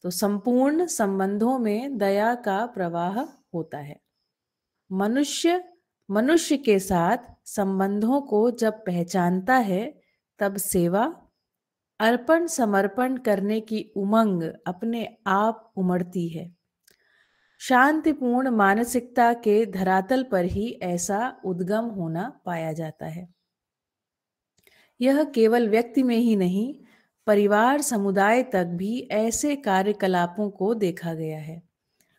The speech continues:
उल्लेखनीय तथ्य यह है कि प्रत्येक मनुष्य शांति कामी और गामी है। गामी होने के लिए किसी परिवार, शिक्षा, राज्य व धर्म संस्थाओं में अपने को अर्पित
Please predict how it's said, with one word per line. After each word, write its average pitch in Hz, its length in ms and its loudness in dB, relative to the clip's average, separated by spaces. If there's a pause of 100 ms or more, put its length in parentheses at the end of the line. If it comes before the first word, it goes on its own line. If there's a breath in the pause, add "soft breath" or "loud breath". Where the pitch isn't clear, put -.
(240)
उल्लेखनीय 220 760 2
तथ्य 220 420 2
यह 214 180 6
है 202 480 2
कि 220 200 -2
प्रत्येक 285 640 2
मनुष्य 202 540 2 (120)
शांति 254 600 0
कामी 240 720 0 (340 soft breath)
और 214 420 2
गामी 180 720 0 (220)
है। 160 220 -10 (1300 soft breath)
गामी 254 500 4
होने 254 360 2
के 240 280 2
लिए 196 340 4
किसी 220 340 -2
परिवार, 185 760 2 (300 soft breath)
शिक्षा, 262 760 0
राज्य 214 720 2
व 214 180 2
धर्म 240 400 0
संस्थाओं 208 680 -2
में 202 300 -4
अपने 202 440 -4
को 226 240 -2
अर्पित 247 580 -6